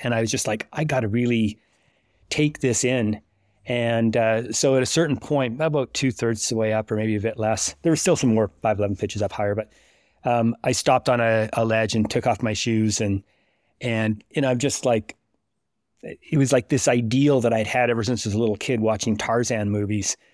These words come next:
I'm up there and I got, like, you know, some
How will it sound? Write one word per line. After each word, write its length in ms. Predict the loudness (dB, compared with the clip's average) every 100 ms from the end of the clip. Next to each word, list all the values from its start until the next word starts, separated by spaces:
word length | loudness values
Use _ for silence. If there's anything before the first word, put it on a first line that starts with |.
| _ -4
I'm 140 | 0
up 160 | 0 2
there 160 | 2 4
and 100 | 4
I 40 |
got, 180 | 2 0
like, 180 | -2 -4 _ -8
you 100 | -4
know, 160 | -4 -6 _ _ _ _ _ _ _ _ _
some 340 | -6 -2 -2